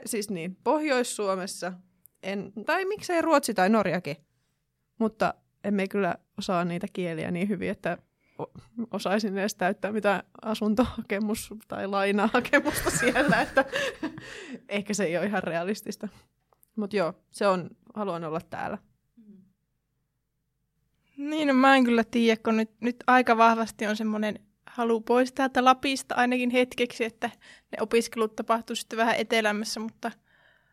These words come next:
Speaker 2: en yhtään kyllä osaa sanoa, että toivottavasti jossakin mukavassa paikassa, jossa on kiva olla ja sitten, jos nyt vaikka kymmenessä vuodessa vähän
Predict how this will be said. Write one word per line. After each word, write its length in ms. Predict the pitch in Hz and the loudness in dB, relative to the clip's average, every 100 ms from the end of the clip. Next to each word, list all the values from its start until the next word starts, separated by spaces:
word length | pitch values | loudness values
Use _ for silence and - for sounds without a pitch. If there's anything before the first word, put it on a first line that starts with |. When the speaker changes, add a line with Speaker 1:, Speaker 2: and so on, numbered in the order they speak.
| _ _ _ | _ _ _
Speaker 2:
en 260 | 311 311 247 | -4 -2 0
yhtään 360 | 247 - 226 214 | -2 0 -2 0
kyllä 160 | 208 | 0
osaa 220 | 220 226 | -2 -2
sanoa, 440 | 214 - 220 220 220 | -4 -4 -2 -2 -4
että 280 | 214 - 220 - - | -8 -6 -8 -8 -8
toivottavasti 480 | 277 254 262 262 277 | -4 -2 -2 -2 -2
jossakin 400 | 262 262 247 233 - _ _ _ _ _ _ _ | -4 -4 -4 -6 -6 _ _ _ _ _ _ _
mukavassa 440 | - 240 254 285 | 2 2 4 0
paikassa, 560 | - 247 247 247 - 240 | 0 2 2 0 -2 -4
jossa 240 | 233 - | -4 -2
on 100 | 233 | -4
kiva 300 | 226 233 226 | -2 0 2
olla 320 | 220 214 214 214 | 4 4 4 2
ja 120 | 220 | 0
sitten, 360 | 247 - 226 - _ _ _ _ - | -6 -8 -8 -8 _ _ _ _ -12
jos 120 | 240 | -8
nyt 80 | 247 | -4
vaikka 220 | 247 247 - | -4 -6 -4
kymmenessä 520 | 247 233 226 220 220 | 0 2 0 -2 -4
vuodessa 400 | 214 208 214 214 | -2 -2 -4 -2
vähän 240 | 226 226 | -2 -2